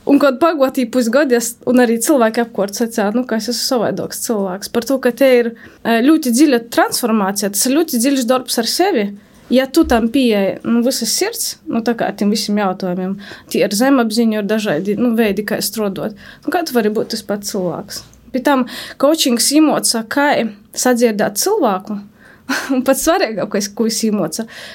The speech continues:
kā beigt pļopot, aizvērt muti un pazaklausīt, ko otrs cilvēks tev grib sacēt. Un tamā momentā vispār brainam visots notiek, ka tu ļauj otram cilvēkam pasacēt līdz galam,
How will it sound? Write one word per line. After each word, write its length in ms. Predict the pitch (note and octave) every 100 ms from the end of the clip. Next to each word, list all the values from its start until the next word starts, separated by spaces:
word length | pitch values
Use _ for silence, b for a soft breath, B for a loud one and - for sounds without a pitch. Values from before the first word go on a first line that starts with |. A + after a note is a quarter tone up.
| B -
kā 120 | C4+ B3 A#3+ B B _ _ _ _ _
beigt 380 | A#3+ A#3+ A#3 - - -
pļopot, 460 | A#3 G3 G3+ - -
aizvērt 460 | C4 D4+ A#3+ A3+ A#3
muti 320 | D4+ F4 G4 -
un 140 | B3+
pazaklausīt, 520 | C#4 C4 G#3+ A3+ A3 -
ko 100 | B3
otrs 240 | - - -
cilvēks 340 | G3 F#3 -
tev 140 | G3
grib 160 | F#3+ G3
sacēt. 460 | - G#3 - - B B B
Un 120 | B3 B3
tamā 180 | B3+ G#3
momentā 400 | C4 A#3+ G#3 G3
vispār 400 | A#3 - G3+ F3
brainam 560 | G3+ - G3+ G3+ F#3 F#3
visots 360 | G3 - - G3+
notiek, 320 | F#3+ - -
ka 140 | - G#3+
tu 100 | A#3
ļauj 240 | B3+ A3+
otram 300 | B3 G#3 G3+
cilvēkam 400 | A3 G#3 F#3+ G3
pasacēt 460 | A3+ A#3+ - C3+ - B B B B
līdz 260 | G#3 G#3 G#3
galam, 400 | B3 G4+ A#3 F#3+